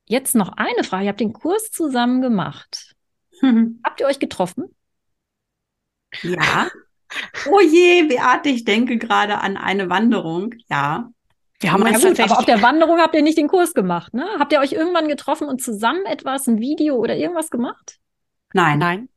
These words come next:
Speaker 3: haben wir tatsächlich nicht gemacht,
Speaker 1: Ja.
Speaker 3: nein.
Speaker 1: Also ihr habt das wirklich im Prinzip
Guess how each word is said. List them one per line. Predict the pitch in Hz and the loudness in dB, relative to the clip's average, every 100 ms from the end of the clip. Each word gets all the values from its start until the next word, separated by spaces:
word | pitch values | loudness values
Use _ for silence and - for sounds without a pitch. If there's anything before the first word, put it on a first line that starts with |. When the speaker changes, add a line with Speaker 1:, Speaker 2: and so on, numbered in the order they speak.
| _ | _
Speaker 3:
haben | 196 185 | -8 -6
wir | 190 | -4
tatsächlich | 196 208 196 190 | -4 -4 -4 -4
nicht | 196 - | -10 -10
gemacht, | 170 165 - | -10 -8 -10
Speaker 1:
Ja. | - | -10
Speaker 3:
nein. | 175 180 - _ _ _ _ | -8 -10 -16 _ _ _ _
Speaker 1:
Also | 208 202 | -4 0
ihr | 240 | -2
habt | 240 | -2
das | 226 | -4
wirklich | 240 254 247 | -4 -4 -6
im | 214 | -6
Prinzip | 240 220 214 | -6 -8 -10